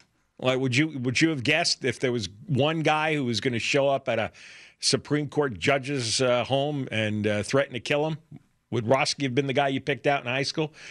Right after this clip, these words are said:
I have a picture of him, uh, smiling with his parents. Don't know what year this is from, but he is, uh, all grown up 'cause he's slightly taller than his parents.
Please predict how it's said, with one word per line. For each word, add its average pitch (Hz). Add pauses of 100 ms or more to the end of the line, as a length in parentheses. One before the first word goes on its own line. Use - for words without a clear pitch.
(100)
I 160
have 180
a 175
picture 240
of 135
him, 180
uh, 139
smiling 160
with 120
his 104
parents. 147 (520)
Don't 139
know 123
what 120
year 131
this 110
is 92
from, 110
but 98
he 110
is, 101
uh, 101
all 113
grown 104
up 107
'cause 87
he's 92 (380)
slightly 123
taller 117
than 82
his 87
parents. 117